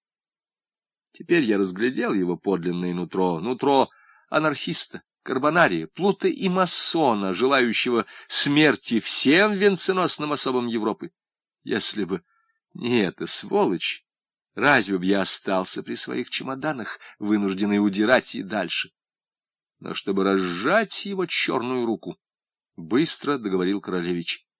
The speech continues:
потребуется усилие белой руки, сцепленной в клятве перед престолом. Всё это Александр выпалил залпом, как давно продуманное, а потом привлёк меня к себе и поцеловал в лоб.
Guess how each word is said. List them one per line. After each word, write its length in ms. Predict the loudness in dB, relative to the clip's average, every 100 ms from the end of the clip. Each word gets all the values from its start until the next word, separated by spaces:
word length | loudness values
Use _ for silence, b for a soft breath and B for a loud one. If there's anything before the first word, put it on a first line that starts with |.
| _ _ _
потребуется 640 | -14 -8 -4 -2 -2 -2 -2
усилие 460 | -2 -2 -2 -2
белой 400 | -2 -2 -2 -2
руки, 460 | -2 -4 -6 -4 -2
сцепленной 920 | -2 -2 -2 -2 -2 -4 -6 -6 -6
в 120 | -8
клятве 580 | -8 -4 -2 -4 -6 -10
перед 280 | -6 -8 -8
престолом. 760 | -10 -6 -4 -4 -4 -6 -8 _ _ _ _ _ _ _
Всё 520 | -2 0 4 4 4 0 _
это 480 | -4 -4 -4 -6 -6 _ _ _ _ _ _
Александр 720 | -4 -2 0 2 4 4 4
выпалил 460 | 4 4 4 4 4
залпом, 720 | 2 4 6 6 4 -2 -8
как 140 | -8 -8
давно 220 | -6 -4
продуманное, 840 | -4 -6 0 0 0 -4 -6 -8 -10 b b b b b
а 140 | -12
потом 260 | -6 -4 -2
привлёк 400 | 0 2 2 2
меня 220 | -2 -4
к 40 | -4
себе 380 | -6 -2 0
и 40 | -2
поцеловал 840 | -4 -6 -6 -4 -4 -4 -4 -4
в 100 | -8
лоб. 320 | -8 -6 -8